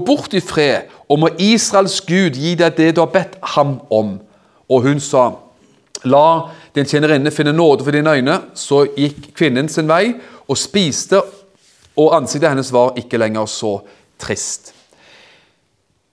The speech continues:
Her ser vi plutselig et bilde. Det var få åpenbaringssyner og lite åndelig liv i Israel. Og så så vi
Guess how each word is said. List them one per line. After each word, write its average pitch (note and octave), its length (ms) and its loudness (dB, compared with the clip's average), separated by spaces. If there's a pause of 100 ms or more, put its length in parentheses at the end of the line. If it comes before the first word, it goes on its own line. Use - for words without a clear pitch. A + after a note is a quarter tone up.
Her A#3 160 4
ser G#3 260 4
vi G3 140 4 (360)
plutselig G3 280 2
et - 40 -8
bilde. G#2+ 300 0 (200)
Det E3 100 2
var F#3 400 2
få A3+ 560 2
åpenbaringssyner F3 1300 0
og D3+ 120 2
lite D#3+ 360 0
åndelig C#3+ 300 -2
liv C#3+ 240 -4
i D3 100 -4
Israel. - 300 -14 (1080)
Og C3 120 -10
så D3 80 -2
så D#3 220 2 (100)
vi E3+ 80 2